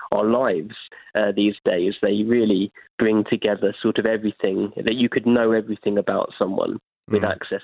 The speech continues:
Speaker 1: to their phone almost. And, um, I think, you know, that, that kind of, um, shocking,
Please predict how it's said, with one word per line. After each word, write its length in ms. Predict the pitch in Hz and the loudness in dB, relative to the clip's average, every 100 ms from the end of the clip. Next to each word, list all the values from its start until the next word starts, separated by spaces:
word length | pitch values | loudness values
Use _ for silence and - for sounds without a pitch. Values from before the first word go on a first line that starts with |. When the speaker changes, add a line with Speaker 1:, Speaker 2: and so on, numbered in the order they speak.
| - | -8
Speaker 1:
to 60 | |
their 200 | 98 98 - | -4 -4 -2
phone 260 | 104 101 104 | -6 -4 0
almost. 540 | 104 101 107 - - - - - - | 2 2 -2 -6 -16 -18 -16 -16 -6
And, 340 | - 117 120 123 | -2 2 2 2
um, 240 | 117 117 | 2 2
I 120 | 107 | 2
think, 380 | 113 139 120 - | 0 -2 -2 -2
you 80 | 113 | 0
know, 180 | 107 101 | 0 0
that, 300 | 107 - - | -2 -4 -2
that 240 | 120 123 - - | -2 -2 -6 -6
kind 400 | 131 120 117 110 | -2 0 0 0
of, 240 | 101 101 - - - - - | 0 0 -8 -20 -20 -14 -4
um, 340 | 104 98 101 - 113 - - | -2 0 -2 -4 -6 -4 -2
shocking, 640 | - 127 - 107 95 95 | 0 -2 -4 -2 0 0